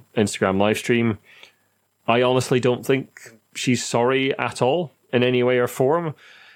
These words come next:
Basically, every apology part of her notes is then followed by, uh, "But so-and-so did this, or this happened, or this happened, or this." There's a lot of excuses and shifting blame and pushing other people under buses.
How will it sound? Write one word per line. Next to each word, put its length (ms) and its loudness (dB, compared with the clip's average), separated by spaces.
Basically, 600 0
every 420 2
apology 760 0
part 380 0
of 140 0
her 160 0
notes 500 0
is 200 2
then 220 2
followed 400 0
by, 380 2
uh, 240 0
"But 420 0
so-and-so 760 0
did 220 -2
this, 420 0
or 160 2
this 220 0
happened, 420 -2
or 160 -2
this 220 0
happened, 280 0
or 80 2
this." 140 0
There's 280 0
a 60 2
lot 460 2
of 80 -2
excuses 640 -2
and 160 0
shifting 560 -2
blame 340 2
and 180 -2
pushing 320 -2
other 240 2
people 380 0
under 180 2
buses. 560 -2